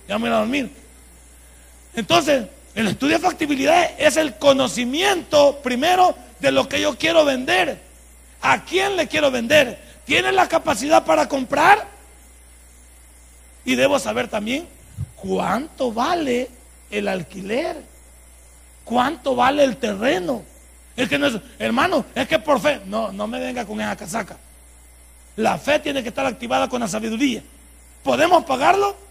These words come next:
¿Es factible ponerlo? ¿Es correcto hacerlo? Yo voy a decir una cosa, que cuando me dejé venir en esto, no lo vi así yo. Porque mi estudio de la universidad no me lo agarró Dios aquí en el volado este.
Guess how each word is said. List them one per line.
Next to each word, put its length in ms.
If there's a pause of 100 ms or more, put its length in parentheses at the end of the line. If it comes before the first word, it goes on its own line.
(720)
¿Es 140
factible 460
ponerlo? 580 (440)
¿Es 160
correcto 420
hacerlo? 340 (400)
Yo 160
voy 160
a 100
decir 200
una 180
cosa, 300 (880)
que 120
cuando 260
me 120
dejé 220
venir 300
en 100
esto, 360 (960)
no 200
lo 140
vi 100
así 280
yo. 200 (1300)
Porque 480 (480)
mi 180
estudio 640
de 60
la 100
universidad 680 (1300)
no 200
me 120
lo 100
agarró 340
Dios 240
aquí 200
en 80
el 100
volado 320
este. 180